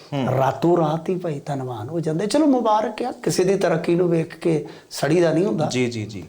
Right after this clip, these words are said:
Speaker 2: ਠੀਕ ਹੈ ਨਾ
Speaker 1: ਪਰ
Speaker 2: ਜੀ?
Speaker 1: ਸਵਾਲ ਕਈ
Speaker 2: ਹਾਂ,
Speaker 1: ਵਾਰੀ
Speaker 2: ਪਰ
Speaker 1: ਆ
Speaker 2: ਅਸੀਂ
Speaker 1: ਜਾਂਦਾ
Speaker 2: ਰੀਸ
Speaker 1: ਮਨ 'ਚ।
Speaker 2: ਵੀ ਨਹੀਂ ਕਰ ਸਕਦੇ ਕਿ ਹੁਣ ਇੱਧਰ ਆ ਕੇ ਤੇ ਇੱਦਾਂ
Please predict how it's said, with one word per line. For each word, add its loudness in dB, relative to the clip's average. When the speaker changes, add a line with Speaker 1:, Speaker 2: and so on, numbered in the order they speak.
Speaker 2:
ਠੀਕ -2
ਹੈ 4
ਨਾ -2
Speaker 1:
ਪਰ 2
Speaker 2:
ਜੀ? -8
Speaker 1:
ਸਵਾਲ 2
ਕਈ -2
Speaker 2:
ਹਾਂ, 4
Speaker 1:
ਵਾਰੀ 2
Speaker 2:
ਪਰ 4
Speaker 1:
ਆ 4
Speaker 2:
ਅਸੀਂ 2
Speaker 1:
ਜਾਂਦਾ 2
Speaker 2:
ਰੀਸ 2
Speaker 1:
ਮਨ 2
'ਚ। 4
Speaker 2:
ਵੀ 4
ਨਹੀਂ 4
ਕਰ 4
ਸਕਦੇ 4
ਕਿ 2
ਹੁਣ 4
ਇੱਧਰ 4
ਆ 4
ਕੇ 0
ਤੇ 2
ਇੱਦਾਂ 2